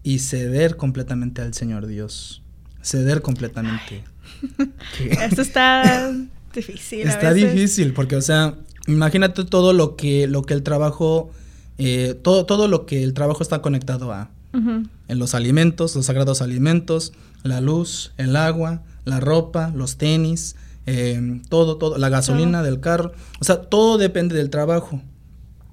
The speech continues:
Speaker 1: Y
Speaker 2: Ujú.
Speaker 1: entonces es muy, es muy fácil sentirse,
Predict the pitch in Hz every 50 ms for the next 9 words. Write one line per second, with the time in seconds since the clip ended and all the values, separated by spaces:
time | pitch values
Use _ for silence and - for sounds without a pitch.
0 | - - 262 - 160 170 - 190 185 190 - - - - - 175 185 196 202 202
1 | 202 208 208 202 180 175 196 208 226 220 - 185 165 151 139 - 160 175 214 208
2 | - - - - - - - - - - - 156 156 139 156 160 156 147 - 170
3 | 165 165 160 156 151 143 139 135 127 127 123 123